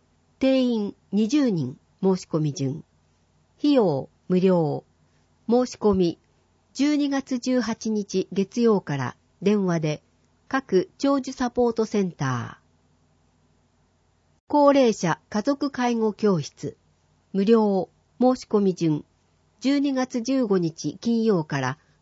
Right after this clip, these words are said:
各施設に電話。月曜から金曜、九時から十七時。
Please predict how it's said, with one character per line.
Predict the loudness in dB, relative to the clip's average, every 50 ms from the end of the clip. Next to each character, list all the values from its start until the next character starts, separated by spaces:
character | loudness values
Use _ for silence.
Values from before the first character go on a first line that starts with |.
| _
各 | -6 -6 -4 -2 -4
施 | -4 -4
設 | 0 0 -2 0 0 -4
に | -6 -6 -4 -4
電 | -4 -4 -4 -4 -4
話。 | -6 -8 -8 -10 _ _ _ _ _ _ _ _ _ _ _ _ _ _ -4
月 | -2 -2 -2 0 -2 0
曜 | 0 0 0
か | -2 -2 -2
ら | -2 -4
金 | -4 -2 0 0 2 2
曜、 | 0 0 0 -2 -4 -6 -10 _ _ _ _ _
九 | -4 -4
時 | -2 -4 -6
か | -6 -6 -6
ら | -6 -6 -6
十 | -4 -4 -2 -2 -2
七 | -2 -2 -4 -4 -6 -8
時。 | -10 -14 -14